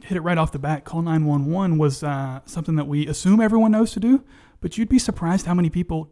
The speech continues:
don't. Uh, they, they say, "Look, the, the accident wasn't that bad. I got a picture of their insurance card and I kept moving." Um, but that, a lot of times that police report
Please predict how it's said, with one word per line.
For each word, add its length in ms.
don't. 440
Uh, 280
they, 100
they 140
say, 140
"Look, 260
the, 240
the 120
accident 360
wasn't 280
that 180
bad. 280
I 60
got 200
a 40
picture 400
of 140
their 200
insurance 440
card 240
and 80
I 60
kept 200
moving." 400
Um, 500
but 340
that, 140
a 20
lot 160
of 60
times 260
that 220
police 360
report 440